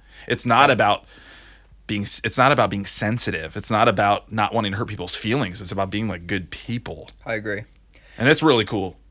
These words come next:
Speaker 1: <laughs>
Speaker 2: You know, we've had these talks before 'cause I know that,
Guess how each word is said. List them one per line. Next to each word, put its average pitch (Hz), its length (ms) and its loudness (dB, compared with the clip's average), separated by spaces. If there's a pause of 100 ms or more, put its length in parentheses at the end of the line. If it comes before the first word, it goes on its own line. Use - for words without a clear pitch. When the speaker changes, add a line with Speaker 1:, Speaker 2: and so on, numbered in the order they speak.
Speaker 1:
<laughs> - 180 -6 (240)
Speaker 2:
You 143 80 -2
know, 143 120 2
we've 147 160 4
had 180 160 6
these 139 160 0
talks 131 260 0
before 123 340 0
'cause 127 140 -6
I 127 80 4
know 127 200 2
that, - 160 0